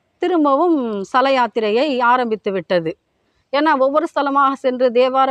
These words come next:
பதிகங்கள் பாட வேண்டும் அல்லவா? அதுதானே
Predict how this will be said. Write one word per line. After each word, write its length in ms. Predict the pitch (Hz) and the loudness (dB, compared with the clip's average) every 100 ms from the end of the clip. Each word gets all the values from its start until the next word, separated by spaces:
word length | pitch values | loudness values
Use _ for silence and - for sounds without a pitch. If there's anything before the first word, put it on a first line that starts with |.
| 254 | -2
பதிகங்கள் 420 | 240 247 240 233 | -2 -2 -2 -2
பாட 140 | 233 233 | -2 -2
வேண்டும் 300 | 226 226 220 214 | -4 -6 -6 -4
அல்லவா? 300 | 220 214 359 _ _ _ _ _ - | -4 -2 -4 _ _ _ _ _ -4
அதுதானே 540 | 254 277 285 285 285 | -2 0 0 0 0